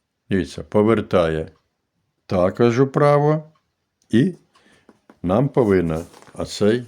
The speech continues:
кінець також повернути вправо ключем. Це, але ж ви мені скажете,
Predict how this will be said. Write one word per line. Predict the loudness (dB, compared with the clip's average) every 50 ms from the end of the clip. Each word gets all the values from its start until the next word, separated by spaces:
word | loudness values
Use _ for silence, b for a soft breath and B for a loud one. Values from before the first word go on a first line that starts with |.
| -16 -10
кінець | -6 -6 -4 -2 -2 -2 -2 -4 -12 -8
також | -2 -2 -2 -2 0 -2 -4 -4
повернути | -4 _ _ -6 -4 -4 -4 -4 -2 -4 -4 -4 -4 -6
вправо | -6 -6 -8 -6 -2 0 0 2 0 -2 -8 -12 _ _ _ _ _ _ _
ключем. | _ -4 0 0 0 0 0 -2 0 2 2 2 0 -6 -10 -14 _ _ _ _ _ _ _ b b b b b b b b b b b b b b b b
Це, | _ 0 2 4 4 4 2 -2 b b b b b b b b b b b b
але | -2 0 2 4 6 4 4
ж | 2 2 2
ви | 2 4
мені | 4 4 4 4 4 2
скажете, | 2 0 -2 0 0 -2 -4 -10 -18 -18